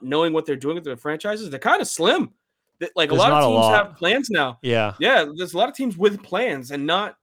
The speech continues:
Speaker 1: a lot of teams that, that don't have one. The Colts are one, one of those. The
Speaker 2: I
Speaker 1: Falcons
Speaker 2: will
Speaker 1: are
Speaker 2: say,
Speaker 1: another.
Speaker 2: though, there's gonna be a lot of teams in the next, like, five years that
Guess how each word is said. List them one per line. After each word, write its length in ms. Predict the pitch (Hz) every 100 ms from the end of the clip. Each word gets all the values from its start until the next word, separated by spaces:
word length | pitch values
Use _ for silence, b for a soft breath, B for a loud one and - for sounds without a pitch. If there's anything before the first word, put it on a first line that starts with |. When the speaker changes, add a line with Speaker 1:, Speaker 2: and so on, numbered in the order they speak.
| -
Speaker 1:
a 40 |
lot 200 | 170 190
of 80 | 190
teams 360 | - 202 190 170
that, 180 | 180 143 _ _ _ _ _ _ _ _
that 220 | 147 151
don't 260 | 127 208 190
have 240 | 151 135
one. 100 | 123
The 80 | 120
Colts 260 | 120 185 175
are 140 | 170
one, 320 | 139 113 110 117
one 180 | - 131
of 80 | 117
those. 200 | 120 120
The 60 | 120
Speaker 2:
I 20 |
Speaker 1:
Falcons 260 | 147 147 165
Speaker 2:
will 80 |
Speaker 1:
are 40 | 175
Speaker 2:
say, 160 | 175
Speaker 1:
another. 160 | 160 135
Speaker 2:
though, 260 | 117 110 117 _
there's 240 | 139 160 160
gonna 140 | 190
be 80 | 180
a 80 | 160
lot 260 | 127 139
of 80 | 143
teams 320 | - 143 139
in 40 | 120
the 60 | 113
next, 240 | 110 -
like, 160 | 117 -
five 400 | - 113 110 104
years 460 | 107 107 101 95
that 400 | - 107 104 -